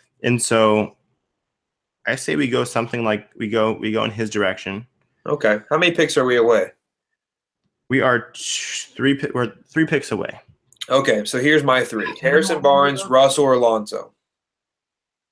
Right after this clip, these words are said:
Speaker 1: Harrison, D'Angelo Russell, or Lonzo? Okay.
Speaker 2: That, that's
Speaker 1: Someone
Speaker 2: my
Speaker 1: pick,
Speaker 2: thoughts.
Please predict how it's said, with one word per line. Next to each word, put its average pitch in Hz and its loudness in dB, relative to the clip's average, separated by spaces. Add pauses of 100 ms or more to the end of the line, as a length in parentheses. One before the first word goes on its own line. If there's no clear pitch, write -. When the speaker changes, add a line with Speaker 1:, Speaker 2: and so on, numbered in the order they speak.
(320)
Speaker 1:
Harrison, 135 -4 (260)
D'Angelo 127 2
Russell, 120 2
or - -6
Lonzo? 120 -2
Okay. 113 -10
Speaker 2:
That, 135 0
that's 139 2
Speaker 1:
Someone 135 4
Speaker 2:
my 131 2
Speaker 1:
pick, 139 2
Speaker 2:
thoughts. - -6